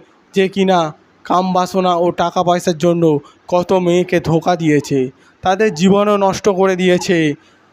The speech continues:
আমি আশিসের ব্যাপারে খোঁজ খবর নিয়েছি, কিন্তু কি করব বলো, তুমি তো ওর ভালোবাসায় অন্ধ হয়েছিলে। যা কিছুই হয়েছে তার জন্য আমায় ক্ষমা করে দিও।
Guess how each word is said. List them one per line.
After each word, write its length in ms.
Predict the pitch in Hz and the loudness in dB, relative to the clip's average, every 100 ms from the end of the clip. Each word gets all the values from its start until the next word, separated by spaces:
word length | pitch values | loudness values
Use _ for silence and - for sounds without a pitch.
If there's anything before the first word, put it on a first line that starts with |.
| _ _ _ | _ _ _
আমি 260 | 160 185 202 | -4 -2 0
আশিসের 500 | 190 196 214 190 208 | 0 0 -4 -2 0
ব্যাপারে 380 | 196 185 196 196 | 0 2 0 0
খোঁজ 280 | 190 190 - | -2 -4 0
খবর 340 | 202 190 180 | 0 0 0
নিয়েছি, 500 | 180 175 - 160 147 - _ - | 2 0 -2 -4 -6 -10 _ -2
কিন্তু 260 | 196 196 | 0 2
কি 200 | 202 208 | 0 0
করব 400 | 196 196 185 185 | 0 0 2 2
বলো, 420 | 175 175 180 170 147 _ _ - | 2 2 2 0 -2 _ _ 0
তুমি 220 | 202 214 | 2 2
তো 160 | 214 | 2
ওর 180 | 185 196 | 2 2
ভালোবাসায় 640 | 180 175 175 185 190 196 175 | 0 0 2 2 2 2 2
অন্ধ 300 | 160 190 196 | 2 2 0
হয়েছিলে। 680 | 185 175 170 160 147 139 131 _ _ _ 160 | 2 0 0 -2 0 -2 -6 _ _ _ -4
যা 180 | 196 196 | -4 -2
কিছুই 340 | 208 202 214 | -4 0 0
হয়েছে 520 | 185 190 - 190 170 156 _ - | 2 0 0 0 0 -4 _ -6
তার 200 | 190 190 | -2 0
জন্য 280 | 190 196 190 | 2 2 2
আমায় 220 | 180 196 | 2 0
ক্ষমা 320 | - 185 185 | -2 -2 0
করে 280 | 185 180 175 | 2 0 0
দিও। 380 | 156 151 147 | 0 2 2